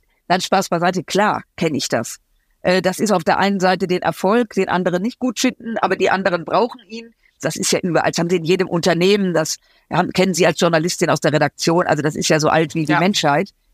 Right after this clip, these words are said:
Speaker 1: Insofern würde sie wahrscheinlich auch intern, äh, einem anderen Grill-, Grillstadium begegnen.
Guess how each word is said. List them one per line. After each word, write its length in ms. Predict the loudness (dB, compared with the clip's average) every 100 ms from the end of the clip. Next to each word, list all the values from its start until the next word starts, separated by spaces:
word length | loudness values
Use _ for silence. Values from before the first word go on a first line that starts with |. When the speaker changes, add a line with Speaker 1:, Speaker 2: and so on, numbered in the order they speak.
| -2
Speaker 1:
Insofern 800 | 0 4 2 4 4 4 2 -2 _ _ _
würde 420 | -4 2 2 4 2
sie 120 | 4
wahrscheinlich 680 | 2 2 2 4 2 0
auch 120 | -4 0
intern, 680 | 2 2 4 2 2 -2 -6 _ _ _ _ 2
äh, 140 | 2
einem 260 | 4 2 2
anderen 400 | 2 2 2 2
Grill-, 480 | 2 4 4 4 2
Grillstadium 1040 | -2 -2 2 4 4 2 2 2 2 0 0 0
begegnen. 680 | 0 0 0 0 2 2